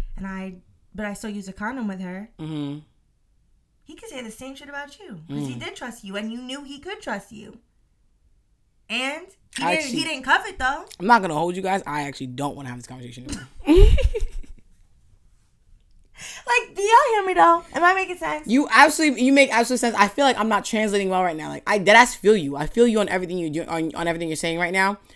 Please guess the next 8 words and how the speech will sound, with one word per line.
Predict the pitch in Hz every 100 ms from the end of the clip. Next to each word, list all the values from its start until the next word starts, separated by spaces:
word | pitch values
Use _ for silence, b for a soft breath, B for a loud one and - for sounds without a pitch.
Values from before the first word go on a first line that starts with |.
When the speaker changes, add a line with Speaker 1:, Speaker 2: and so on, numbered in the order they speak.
| b b
Speaker 2:
But | 139 214 202
the |
thing | - 226 233
is, | 202 233 285 - _ _ -
if | 190
we're | 196
being | 165 226 208
realistic, | 180 185 165 180 - 240 233